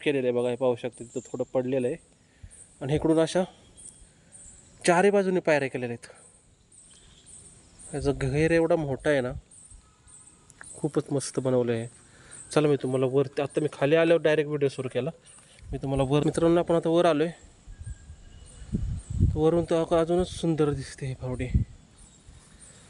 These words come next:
म्हणजे हे त्यावेळेचं ही पाणी व्यवस्थापन तुम्ही, आपण पाहू शकतोय.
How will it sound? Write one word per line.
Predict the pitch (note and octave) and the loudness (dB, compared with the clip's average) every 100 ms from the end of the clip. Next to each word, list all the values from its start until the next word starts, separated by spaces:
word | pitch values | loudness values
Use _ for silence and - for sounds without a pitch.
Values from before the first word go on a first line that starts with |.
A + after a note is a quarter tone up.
| - - | -20 -4
म्हणजे | D#3 D3+ E3 | 0 2 2
हे | E3+ F3 F#3+ - - - - - - - - - - - | 2 2 2 0 -8 -6 -2 2 2 0 -4 -12 -20 -2
त्यावेळेचं | E3 F3 F3 F3+ | 2 2 2 0
ही | |
पाणी | F3 E3 F3 | 0 0 2
व्यवस्थापन | F3+ F3 - E3 - E3 | 2 0 -2 -2 0 0
तुम्ही, | D3+ D#3 | 0 0
आपण | D#3 E3 | 2 2
पाहू | D3+ D3+ | 2 2
शकतोय. | D3 C3+ - | 0 -6 -4